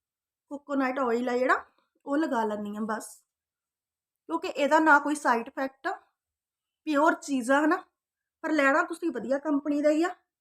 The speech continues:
ਇਸ ਤਰ੍ਹਾਂ ਇਹਨੂੰ ਹੁਣ ਫੇਸ ਤੇ ਚੰਗੀ ਤਰ੍ਹਾਂ ਮਸਾਜ ਕਰ ਲੈਣੀ ਆ ਤੇ ਉਸ ਤੋਂ ਬਾਅਦ ਤੁਸੀਂ ਆਪਣਾ ਜਿਹੜਾ ਗਲੋ ਆ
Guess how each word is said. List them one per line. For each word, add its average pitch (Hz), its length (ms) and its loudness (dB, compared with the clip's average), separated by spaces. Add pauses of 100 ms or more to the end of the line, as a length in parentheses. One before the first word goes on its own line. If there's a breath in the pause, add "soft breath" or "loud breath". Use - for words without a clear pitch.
(1400)
ਇਸ 294 160 -6
ਤਰ੍ਹਾਂ 285 240 -2
ਇਹਨੂੰ 302 200 0 (140)
ਹੁਣ 277 160 -2
ਫੇਸ 254 320 -4
ਤੇ 359 200 -8 (1040)
ਚੰਗੀ 285 280 0
ਤਰ੍ਹਾਂ 277 220 -2
ਮਸਾਜ 254 400 -2
ਕਰ 240 220 -4
ਲੈਣੀ 247 300 2
ਆ 381 60 -6 (1120)
ਤੇ - 60 -14
ਉਸ 285 200 -8
ਤੋਂ - 180 -10
ਬਾਅਦ 262 220 0
ਤੁਸੀਂ 294 320 -4
ਆਪਣਾ 262 320 -2 (200)
ਜਿਹੜਾ 254 280 2 (760)
ਗਲੋ 247 360 4
ਆ 330 80 12